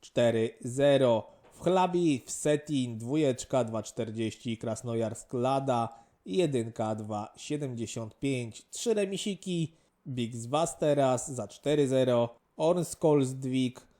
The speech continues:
z Kopingiem cztery pięćdziesiąt i Ontario San Jose cztery trzydzieści, a na zakończenie Stockton przegrywa z Colorado Eagles za dwa czterdzieści.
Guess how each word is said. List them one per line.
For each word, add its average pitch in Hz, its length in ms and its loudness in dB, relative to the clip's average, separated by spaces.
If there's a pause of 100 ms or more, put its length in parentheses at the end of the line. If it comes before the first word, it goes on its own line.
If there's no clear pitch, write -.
(280)
z 131 180 -4
Kopingiem 131 920 0
cztery 131 300 4
pięćdziesiąt 117 800 -2
i 165 120 -4
Ontario 113 640 0
San 104 280 -6 (120)
Jose 113 440 0 (520)
cztery 110 580 2
trzydzieści, 120 1120 0 (200)
a - 120 -6
na 202 140 0
zakończenie 123 720 2
Stockton 117 800 -2 (180)
przegrywa 120 580 0
z - 100 -8
Colorado 107 720 -2
Eagles 139 600 0 (360)
za 147 280 2
dwa 107 340 -4
czterdzieści. 107 1200 -6